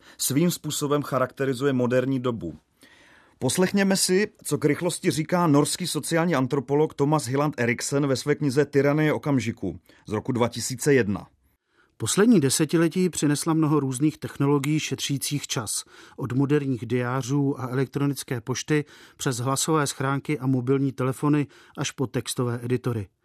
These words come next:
Speaker 2: Přesto má většina z nás pocit, že času je mnohem méně než dřív. Může se zdát, že se stáváme otroky technologií, které nás naopak měly spout času osvobodit. Zároveň informační technologie umožnily takový přístup k informacím,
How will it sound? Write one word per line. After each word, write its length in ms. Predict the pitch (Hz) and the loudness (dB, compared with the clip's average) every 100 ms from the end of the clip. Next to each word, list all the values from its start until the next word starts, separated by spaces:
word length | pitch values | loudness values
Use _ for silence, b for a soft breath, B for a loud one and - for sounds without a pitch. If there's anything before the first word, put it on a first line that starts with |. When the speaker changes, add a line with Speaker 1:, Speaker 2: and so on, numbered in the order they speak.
| b b b b | b b b b
Speaker 2:
Přesto 280 | 156 - 240 | -4 0 2
má 160 | 240 | 2
většina 320 | 196 - 226 | 2 2 0
z 60 | 196 | 2
nás 200 | 220 196 | 0 0
pocit, 400 | - 135 202 190 | -2 0 2 2
že 200 | 143 147 | 2 -2
času 380 | - 147 - 185 | -2 -2 0 2
je 80 | 175 | 2
mnohem 340 | 180 160 120 | 2 2 2
méně 300 | 123 139 143 | 2 2 2
než 160 | 143 131 | 0 -2
dřív. 340 | 151 123 - _ B B B B | -2 -2 -4 _ B B B B
Může 240 | 117 131 226 | 0 2 2
se 160 | 240 | 2
zdát, 360 | 165 123 139 190 | 0 0 -2 -2
že 160 | 175 170 | -4 -2
se 140 | 180 | -2
stáváme 520 | - 135 139 156 160 | -2 -2 0 4 2
otroky 480 | - 139 214 214 127 | 0 -4 -2 -2 -4
technologií, 720 | 117 - 123 123 120 123 117 B B B | -4 -4 -2 0 0 0 0 B B B
které 220 | - 127 | -4 0
nás 220 | 135 131 | 0 0
naopak 420 | 135 135 123 135 139 | 0 0 -2 -4 0
měly 200 | 135 131 | 0 0
spout 400 | - 147 139 - | 0 0 0 -4
času 320 | 147 - 143 | -6 -4 -2
osvobodit. 680 | 151 - 131 113 107 101 - B B B B | -4 -2 -2 -2 -4 -8 -12 B B B B
Zároveň 460 | 127 156 196 214 160 | -4 0 2 2 4
informační 680 | 151 147 190 202 - 208 175 | 2 2 0 0 0 -2 -2
technologie 640 | 165 - 160 175 180 180 | -2 2 2 2 0 0
umožnily 600 | 151 151 160 156 170 170 | 2 2 2 2 2 2
takový 360 | 139 - 156 160 | -2 -2 0 0
přístup 440 | - 156 - 185 | -4 -6 -2 -2
k 60 | 190 | 0
informacím, 720 | 185 - 190 185 - 190 | -2 0 -2 0 0 0